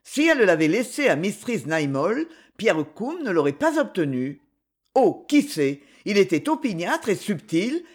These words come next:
et amoureux fou, du moins il le disait. Mais alors,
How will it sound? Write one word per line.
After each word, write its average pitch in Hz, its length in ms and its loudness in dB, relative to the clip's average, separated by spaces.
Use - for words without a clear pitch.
et 170 120 4
amoureux 190 340 0
fou, 233 500 -6
du 190 160 -4
moins 175 260 -2
il 294 160 0
le 311 80 0
disait. 135 640 -4
Mais 240 200 2
alors, 185 420 4